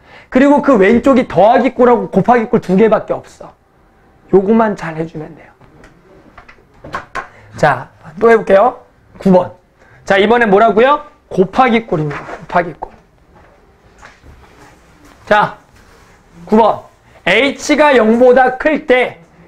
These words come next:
이 이상의 모든 자연수 N에 대하여 다음 부등식이 성립함을 수학적 기납법을 이용하여 증명하여라.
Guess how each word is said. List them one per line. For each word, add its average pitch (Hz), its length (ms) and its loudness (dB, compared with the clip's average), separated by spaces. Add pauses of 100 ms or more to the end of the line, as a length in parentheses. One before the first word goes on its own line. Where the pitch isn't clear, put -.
(120)
이 247 300 2
이상의 240 420 0 (120)
모든 254 520 2
자연수 226 560 0
N에 208 280 2
대하여 208 440 0 (300)
다음 254 440 2
부등식이 240 680 0
성립함을 233 760 0 (180)
수학적 302 760 0
기납법을 240 680 0
이용하여 202 500 0
증명하여라. 196 920 -2